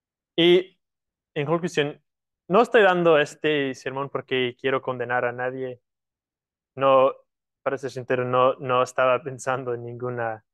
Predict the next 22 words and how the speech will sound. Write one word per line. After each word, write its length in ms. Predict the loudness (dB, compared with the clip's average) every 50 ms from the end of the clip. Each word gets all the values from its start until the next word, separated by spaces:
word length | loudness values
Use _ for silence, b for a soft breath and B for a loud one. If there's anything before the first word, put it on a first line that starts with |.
| _ _ _ _ _ _ _ _ _
problema 720 | _ 0 0 2 2 2 0 0 0 0 -2 -2 -4 -10 _ _ _
cuando 380 | -4 -2 -2 0 -2 -2 -2
estaba 480 | -2 -4 -6 -4 -4 -2 -2 -2 -4 -6 -10 _
escribiendo 640 | -20 -14 _ -6 -6 -4 -4 -4 -6 -4 -4 -6 -6
este 220 | -6 -8 -14 -18
sermón. 400 | -14 _ -12 -12 -10 -12 -12 -14 -16 _ _ _ _ _ _ _ _ _ _ _ _ _ _ _ _ _ _ _ _ _ _ _ _ _ _ _
Solo 160 | 0 0 0
es 120 | 0 0
una, 540 | 0 0 0 2 2 2 2 0 0 -4 -6 -10 _ _ _ _ _ _ _ _ _ _
una 180 | -6 -4 -2 -2
buena, 600 | 0 0 -2 -2 0 -2 -2 -2 -2 -4 -6 -10 _ _ _ _
un 160 | -10 -4 0
buen 140 | 2 2 2
lugar 360 | 2 2 2 2 0 -2 -8 _ _ _ _ _ _
para 220 | -4 -2 -2 -2
examinar 480 | -4 -6 -10 -10 -10 -10 -8 -6 -4 -4
a 60 | -4
mí 140 | -6 -8 -8
mismo. 420 | -8 -10 -12 -12 _ -14 -16 -16 -16 _ _ _ _ _ _ _ _ _ _ _ _ _ _ _ _ _ -6
Y 60 | -6
espero 320 | -4 -2 0 0 0 0
que 340 | 0 0 -2 -2 -2 -4 -6